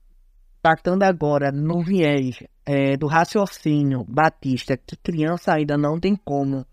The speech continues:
a, é, explicitar sua fé, a circuncisão não deveria ser postulada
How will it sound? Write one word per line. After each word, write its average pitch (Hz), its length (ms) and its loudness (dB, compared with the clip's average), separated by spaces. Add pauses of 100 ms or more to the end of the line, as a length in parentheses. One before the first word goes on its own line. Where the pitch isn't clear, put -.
(280)
a, 131 260 2
é, 143 240 0
explicitar 160 720 -2
sua 143 300 -4
fé, 143 400 -4 (920)
a 240 80 -2
circuncisão 285 640 2
não 311 220 4
deveria 349 720 2
ser 311 240 -4
postulada 302 840 2